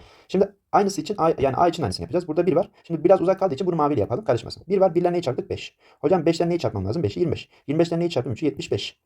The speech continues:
Doğru mu? Evet. Yetmiş beş çok yüksek bir sayı değil midir ya? Yetmiş beş.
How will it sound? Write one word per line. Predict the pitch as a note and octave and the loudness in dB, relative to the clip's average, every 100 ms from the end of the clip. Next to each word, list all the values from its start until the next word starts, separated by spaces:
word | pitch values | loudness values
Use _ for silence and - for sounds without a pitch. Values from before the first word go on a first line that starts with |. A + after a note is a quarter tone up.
| - | -2
Doğru | B2+ A#2 | 0 0
mu? | D3 - - | -2 -8 -4
Evet. | D#3+ - _ _ _ _ - | -2 -2 _ _ _ _ -14
Yetmiş | G#2 - | -10 -4
beş | A2+ | -2
çok | - - _ _ | -2 -10 _ _
yüksek | - G2 A2+ | -12 -8 -8
bir | |
sayı | - A2+ | -2 -2
değil | C#3+ | 0
midir | G2+ | -2
ya? | A2+ - - | -6 -8 -12
Yetmiş | A#2 A2+ - | -12 -10 -8
beş. | B2 - | -8 -10